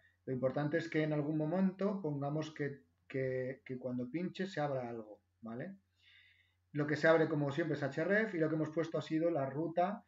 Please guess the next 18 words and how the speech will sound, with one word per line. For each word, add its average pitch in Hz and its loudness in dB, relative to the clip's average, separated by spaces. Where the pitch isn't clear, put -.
En 135 -2
nuestro 139 -4
caso 143 0
lo 156 0
tenemos 151 2
en 143 -2
un 143 -4
directorio, 165 0
esto - -8
no 131 -2
hace 123 -8
falta 123 -8
ponerlo, 156 -6
podríais 127 -4
ponerlo 127 -6
directamente. 131 -8
La 135 4
ruta, 165 -2